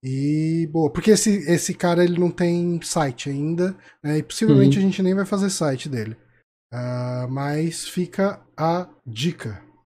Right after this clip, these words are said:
Speaker 2: Uhum.
Speaker 1: É,
Speaker 2: Sim.
Speaker 1: Fábio Tust acabou de chegar e vi que falaram de Fallout. Vocês são os queridões mesmo. Adorei esse revolt de Fa-, de Fallout que vocês fizeram.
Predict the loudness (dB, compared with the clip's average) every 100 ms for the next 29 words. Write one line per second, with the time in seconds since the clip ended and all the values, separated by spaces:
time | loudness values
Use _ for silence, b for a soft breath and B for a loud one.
0 | _ _ 2 4 4 2 -2 _ _ -6
1 | -4 -4 -2 -2 0 4 4 4 0 0
2 | -2 -6 -4 0 -2 0 -4 0 0 2
3 | 2 2 2 0 -2 -4 -6 -6 -8 -8
4 | -6 -2 -2 -2 -2 -4 -4 -2 -2 -4
5 | -6 -12 -8 -8 -6 -10 -8 -6 -4 -2
6 | -2 -2 -4 -6 -10 b _ -4 0 2
7 | 2 2 0 0 0 -4 -4 -8 -8 -8
8 | -8 -10 -8 -8 -6 -8 -8 -12 -10 -10
9 | -10 -8 -8